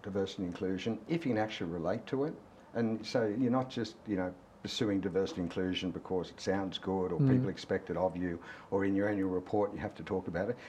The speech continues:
Speaker 1: You do it because you actually have an insight into the living experience of others, you know, where they're coming from. You're much more, uh, e-, e-, empathetic. I think, you know, that's,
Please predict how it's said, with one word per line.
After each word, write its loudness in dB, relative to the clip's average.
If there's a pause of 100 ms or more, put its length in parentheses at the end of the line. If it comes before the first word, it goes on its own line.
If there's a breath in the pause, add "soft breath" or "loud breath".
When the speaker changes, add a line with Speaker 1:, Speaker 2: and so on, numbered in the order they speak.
(140)
Speaker 1:
You 4
do 4
it 0
because 2
you 4
actually 0
have 2
an 0
insight 2 (520 loud breath)
into 0
the 0 (420)
living 0
experience 0
of -2
others, 0
you -2
know, -2
where 2
they're 4
coming -2
from. -2
You're 0
much -2
more, -2
uh, -6
e-, -8
e-, -8
empathetic. -4
I 0
think, -4
you -2
know, -4
that's, 0